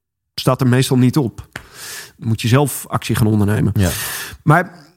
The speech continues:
Speaker 1: dat idee van die directeur Grundsatzvragen, dat vond ik briljant. Dus ik dacht, "Ja, dat hebben we hier ook nodig." Want er gaat pas verandering komen als mensen ook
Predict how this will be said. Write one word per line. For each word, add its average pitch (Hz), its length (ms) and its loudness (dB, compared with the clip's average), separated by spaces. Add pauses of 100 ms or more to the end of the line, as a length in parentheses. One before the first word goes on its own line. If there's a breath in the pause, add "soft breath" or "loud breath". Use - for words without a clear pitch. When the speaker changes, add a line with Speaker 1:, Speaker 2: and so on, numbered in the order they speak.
(220)
Speaker 1:
dat 185 260 2
idee 196 380 4
van 190 160 0
die 160 160 4
directeur 151 420 2
Grundsatzvragen, 175 640 2
dat 143 120 2
vond 143 160 4
ik 104 60 0
briljant. 135 400 4
Dus 160 120 0
ik 135 80 -2
dacht, 143 180 0
"Ja, 117 160 -4
dat 127 160 -6
hebben 156 180 2
we 143 60 4
hier 139 180 4
ook 143 180 2
nodig." 107 280 -6
Want 131 200 2
er 139 60 2
gaat 233 380 0
pas 202 280 0
verandering 208 500 0
komen 170 360 2
als 147 180 2
mensen 156 340 2
ook - 440 -2